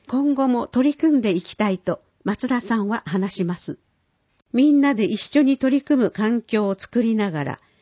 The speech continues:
外出してみたいと思っている人が、一歩外に出た時に、一緒に楽しめて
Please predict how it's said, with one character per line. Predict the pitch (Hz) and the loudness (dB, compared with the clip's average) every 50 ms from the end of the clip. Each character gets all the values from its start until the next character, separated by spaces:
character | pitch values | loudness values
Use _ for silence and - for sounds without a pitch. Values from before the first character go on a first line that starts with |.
| _ _ _ _ - | _ _ _ _ -8
外 | 196 240 262 277 277 | -4 -2 0 0 0
出 | - - 277 262 - 247 254 | 0 -2 -4 -2 -2 -4 -4
し | - - | -4 -2
て | - 247 240 | 0 0 0
み | 208 208 | 0 -2
た | - - 240 214 | -2 -2 -2 -2
い | 165 - - _ _ _ _ _ _ _ | -2 -4 -8 _ _ _ _ _ _ _
と | - 240 | -2 -2
思 | 214 - 208 233 269 269 | 0 2 2 2 2 2
っ | - | 0
て | _ _ - - 196 | _ _ -2 0 0
い | |
る | 175 180 | 0 -2
人 | 185 - - - 185 180 | -4 -4 -4 -4 -4 -2
が、 | 151 139 - - _ _ _ _ _ _ _ _ _ - | -2 -6 -8 -10 _ _ _ _ _ _ _ _ _ -2
一 | - 277 320 | 0 0 0
歩 | 320 _ _ 247 233 | -2 _ _ -4 -2
外 | - - 285 285 - 285 | 0 0 0 2 2 2
に | 247 214 185 | 4 4 2
出 | - 254 254 | 2 2 0
た | - 220 208 | 0 -2 -2
時 | - 190 180 - - 160 151 | -2 -2 -4 -2 -2 -2 0
に、 | 156 151 - - _ _ _ _ _ _ _ _ | 0 -2 -4 -6 _ _ _ _ _ _ _ _
一 | - 226 214 | -2 -2 -2
緒 | - - - 285 311 | -2 -2 0 2 4
に | 285 285 277 - | 4 4 2 0
楽 | 277 254 240 269 277 | -2 0 0 0 -2
し | - - 262 | 0 0 0
め | 233 202 196 | 0 0 0
て | - - 165 143 - | -2 -2 -4 -4 -4